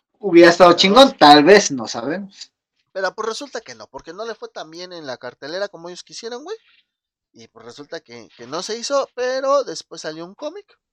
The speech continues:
Speaker 2: donde se ve esto, este Rafael Andolini es un pirata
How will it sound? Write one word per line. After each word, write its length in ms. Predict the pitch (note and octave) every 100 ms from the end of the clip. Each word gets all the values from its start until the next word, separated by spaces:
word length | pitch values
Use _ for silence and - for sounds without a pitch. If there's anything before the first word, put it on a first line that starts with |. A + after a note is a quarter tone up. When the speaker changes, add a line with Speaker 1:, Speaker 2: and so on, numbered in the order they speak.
| _ _ _ _ _
Speaker 2:
donde 600 | C3+ C3 B2 A#2+ B2 A#2+
se 200 | - C3
ve 100 | E3
esto, 320 | G#3 - A#3+
este 720 | F#3 - _ F3+ E3 D#3 C#3
Rafael 300 | B2 B2+ D3+
Andolini 420 | D#3 E3 C#3+ D3 D#3
es 140 | D3+
un 80 | E3+
pirata 340 | D#3+ G#3+ _